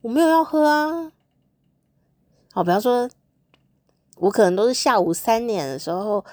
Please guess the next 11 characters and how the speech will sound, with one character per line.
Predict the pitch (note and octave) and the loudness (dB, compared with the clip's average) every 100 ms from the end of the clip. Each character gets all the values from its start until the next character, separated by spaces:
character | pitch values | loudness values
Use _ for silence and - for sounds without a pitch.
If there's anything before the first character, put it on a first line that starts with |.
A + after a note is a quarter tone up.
| - _ | -20 _
喝 | - G3+ | -2 0
那 | G3+ | 0
个 | G3+ | 0
某 | E3+ | 0
某 | E3+ F3 C3+ - - _ _ _ _ | -2 -2 -4 -8 -14 _ _ _ _
甘 | - F#3+ G3+ | -2 0 0
蔗 | G3+ F3+ | 2 2
茶 | F3 - D3+ - | 0 -4 -4 -6
这 | - | -6
样。 | A3 - - - - - | -8 -8 -16 -20 -20 2
<laughs> | A4 | 4